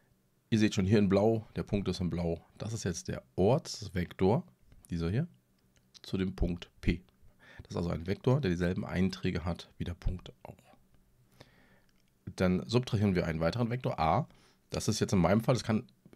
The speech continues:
wenn ihr da diese Formel irgendwo habt, in der Formelsammlung oder wo auch immer, kann das natürlich sein, dass ein anderer Buchstabe hier steht. Aber dieses A, der A-Vektor, das ist der Stützvektor der Geraden, um die es geht.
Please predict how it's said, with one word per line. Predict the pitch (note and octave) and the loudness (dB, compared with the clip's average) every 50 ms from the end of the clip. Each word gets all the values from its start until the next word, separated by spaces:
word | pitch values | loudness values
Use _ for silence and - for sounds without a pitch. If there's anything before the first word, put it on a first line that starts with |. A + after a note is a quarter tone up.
| _ _ | _ _
wenn | - G#2 F#2+ F#2 | -2 -2 2 4
ihr | F#2 F#2 | 4 4
da | F2 F2 | 4 2
diese | - - F2 E2+ F2 D#2+ | -2 -2 -2 -2 -2 2
Formel | - B2+ B2 G#2 | 4 4 6 6
irgendwo | F2 E2+ D#2+ E2 | 4 4 2 0
habt, | F2 - | 0 0
in | - E2 | -2 -2
der | - | -2
Formelsammlung | - G#2 F#2+ E2 E2+ D2+ E2 E2+ - | 0 0 0 2 2 0 -2 -2 -2
oder | F2+ G#2+ A2 - | -2 -4 -2 0
wo | C#3+ | -2
auch | A#2+ F#2+ | 0 0
immer, | F2 G2+ C3 B2+ - - - - - - - - - | 0 0 0 -2 -4 -14 -20 -20 -20 -20 -20 -18 -10
kann | - F2 | -4 -4
das | E2+ F2 - | -4 -4 -4
natürlich | - E2+ - E2+ - - - - | -6 -8 -6 -8 -8 -8 -10 -8
sein, | - F2+ E2 | -6 -6 -4
dass | D#2+ - - - - - - | -6 -8 -12 -16 -18 -14 -14
ein | - - | -14 -12
anderer | - - F2+ E2+ E2 | -8 -8 -6 -6 -2
Buchstabe | - A2 A#2 - - - - | -2 -2 -4 -4 -6 -10 -10
hier | F2+ F2 | -10 -10
steht. | - - A#2 D3+ - - - - - - - - - - | -4 -2 -2 -2 -2 -6 -18 -20 -20 -20 -18 -18 -18 -10
Aber | - - F2 F2+ G2 G#2+ A#2+ B2 - _ _ _ _ - | -2 0 2 2 2 0 0 -4 -8 _ _ _ _ -6
dieses | A2 A2 C3 B2+ B2+ - - - | -4 -4 -4 -6 -8 -12 -6 -4
A, | - E2+ F2+ F#2+ | -4 -2 -2 -2
der | F#2+ F#2 F#2 F2+ - - _ _ _ _ _ | -4 -4 -4 -4 -6 -8 _ _ _ _ _
A-Vektor, | G#2+ G2+ G2 G2+ G2+ F#2 - G2+ F#2 | -2 -2 0 -2 -4 -2 0 0 0
das | E2+ G2 - | 0 -2 -6
ist | G#2+ - - - | -6 -4 0 0
der | F#2 F2 F2 - _ _ _ _ _ _ _ | 0 0 0 -6 _ _ _ _ _ _ _
Stützvektor | - - - - B2+ - - - - F#2 F2 - - F2 E2+ F2 - - _ | -16 -16 -8 -8 -8 -8 -8 -6 -6 -6 -6 -4 -4 -4 -4 -4 -8 -8 _
der | F2 E2 | -4 -4
Geraden, | - D#2 D#2+ E2+ F#2 E2 D#2+ D#2 - _ _ _ _ _ | -2 0 0 0 0 -2 -4 -10 -14 _ _ _ _ _
um | F2 D2+ | -12 -12
die | - | -10
es | - - - | -12 -14 -18
geht. | - - - - | -18 -20 -20 -20